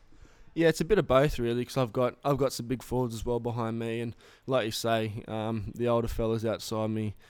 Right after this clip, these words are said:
um, very skillful as well. So I just try and, try and do my best, try and take it to the line, um, get smashed every now and then, but I suppose that's part of footy. It's, all good halves take it to the line, and,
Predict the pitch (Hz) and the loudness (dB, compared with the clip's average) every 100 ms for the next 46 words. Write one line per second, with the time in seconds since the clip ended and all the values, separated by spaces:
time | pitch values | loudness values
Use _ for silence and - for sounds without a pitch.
0 | - _ _ - 110 107 107 104 101 107 | -20 _ _ -10 -8 -6 -6 -8 -10 -6
1 | 117 107 - 120 113 107 110 104 113 113 | -2 -2 -4 -6 -6 -4 -6 -4 -2 0
2 | 107 - 107 110 - - _ - 123 120 | -2 -4 -4 -4 -8 -18 _ -4 -2 -2
3 | - 123 120 120 113 - - 131 127 120 | -4 -2 0 0 -2 -6 -4 0 0 0
4 | 127 120 113 123 123 - - 127 120 123 | 0 0 0 0 0 -4 -4 -4 0 -2
5 | 120 113 110 117 120 117 - - 113 113 | -2 -2 -2 -2 -2 -4 -8 -12 -8 -8
6 | 110 - _ _ _ - 120 - 117 113 | -10 -14 _ _ _ -12 -12 -10 -8 -8
7 | - 113 110 110 110 113 113 110 69 87 | -8 -6 -6 -6 -4 -4 -2 -4 -4 -10
8 | 107 - 110 110 113 - 113 104 110 - | -14 -10 -8 -8 -10 -4 -2 -2 -8 -8
9 | 110 113 110 - - 123 123 117 113 110 | -8 -8 -10 -14 -8 -6 -4 -4 -2 -4
10 | - 110 110 - 110 110 110 110 107 | -4 -8 -8 -10 -8 -8 -6 -8 -8